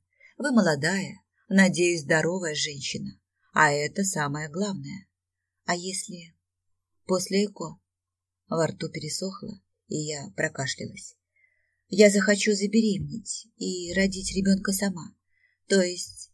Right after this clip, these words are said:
естественным путем". "Родите", мягко улыбнулась она, заметив мое смятение.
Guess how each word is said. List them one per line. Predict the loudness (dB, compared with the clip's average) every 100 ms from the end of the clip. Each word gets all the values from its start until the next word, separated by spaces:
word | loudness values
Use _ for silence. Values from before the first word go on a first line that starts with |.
| -6
естественным | 0 0 2 2 2 -2 -6 -6
путем". | -6 -4 -6 -8 -16 _ _ _ _ _ _ -2
"Родите", | 0 0 -4 -10 -12 -12 -16 _ _ _ _ 0
мягко | 0 0 -4
улыбнулась | -4 -6 -8 -10 -10 -8
она, | -8 -10 -14 -12
заметив | -4 -2 -2 -4 -6 -6
мое | -6 -6 -8
смятение. | -10 -10 -8 -8 -10 -20